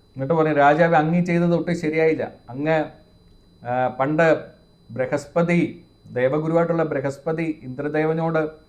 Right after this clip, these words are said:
ഉപദേശിച്ചു കൊടുത്തിട്ടുള്ള ആ ഒരു ധർമ്മം അങ്ങ് കേട്ടിട്ടില്ലേ? ശത്രുക്കൾ അവരെ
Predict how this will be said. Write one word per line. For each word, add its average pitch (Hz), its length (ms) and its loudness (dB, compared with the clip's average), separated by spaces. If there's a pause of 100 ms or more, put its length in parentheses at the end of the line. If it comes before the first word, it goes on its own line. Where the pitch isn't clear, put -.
(320)
ഉപദേശിച്ചു 139 420 -2
കൊടുത്തിട്ടുള്ള 160 800 2
ആ 135 140 2
ഒരു 156 460 2
ധർമ്മം 156 500 -2
അങ്ങ് 143 160 -8
കേട്ടിട്ടില്ലേ? 139 600 -4 (640)
ശത്രുക്കൾ 160 720 2 (600)
അവരെ 156 500 2